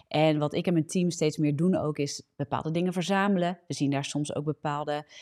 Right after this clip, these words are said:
eh, onderwerpen in terugkomen. Bepaalde thema's, zeg maar, ook in terugkomen. Die we dan graag ook weer vanuit Q and A's of vanuit, eh, content gaan behandelen.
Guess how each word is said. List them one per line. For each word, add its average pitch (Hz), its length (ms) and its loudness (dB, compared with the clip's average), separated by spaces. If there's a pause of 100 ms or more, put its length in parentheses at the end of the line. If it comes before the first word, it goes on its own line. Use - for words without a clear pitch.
(140)
eh, - 160 -4
onderwerpen 185 520 2
in 226 80 2
terugkomen. 175 720 0
Bepaalde 180 400 -4
thema's, 185 440 0
zeg - 180 -6
maar, 160 100 -2
ook 156 140 -2
in 147 80 0
terugkomen. 139 600 -4 (420)
Die 180 120 4
we 185 60 6
dan 175 120 6
graag 170 320 0
ook 160 100 -4
weer 160 120 0
vanuit 147 260 -2
Q - 140 -8
and 147 220 0
A's 185 280 2
of - 100 -8
vanuit, - 460 -6
eh, - 280 -8
content 196 440 0
gaan 175 160 -2
behandelen. 160 560 0